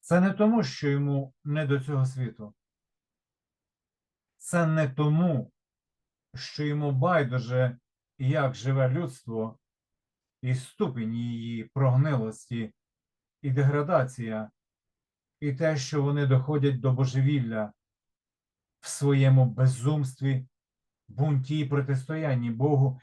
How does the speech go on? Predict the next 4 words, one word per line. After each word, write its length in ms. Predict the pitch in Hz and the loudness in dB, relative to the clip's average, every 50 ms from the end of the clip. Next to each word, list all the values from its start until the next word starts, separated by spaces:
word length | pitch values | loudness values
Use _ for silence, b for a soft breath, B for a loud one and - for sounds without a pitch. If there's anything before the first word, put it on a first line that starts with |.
| B B - | B B -6
і 120 | 156 151 | -4 -2
відкиданні 680 | 147 156 143 131 - 180 175 233 220 175 147 135 131 | -2 -2 -4 -6 -8 -6 -2 0 0 0 2 2 2
Його. 420 | 123 120 113 107 107 104 98 98 - _ _ _ _ _ _ _ _ _ _ _ _ _ _ _ _ _ _ _ _ _ _ _ _ _ _ _ _ _ _ _ _ _ _ _ _ _ _ _ _ _ _ _ - | 0 0 -2 -4 -6 -8 -8 -10 -16 _ _ _ _ _ _ _ _ _ _ _ _ _ _ _ _ _ _ _ _ _ _ _ _ _ _ _ _ _ _ _ _ _ _ _ _ _ _ _ _ _ _ _ -2
Ні, 500 | 139 143 160 180 185 151 127 - - | -2 0 0 0 0 0 -2 -4 -6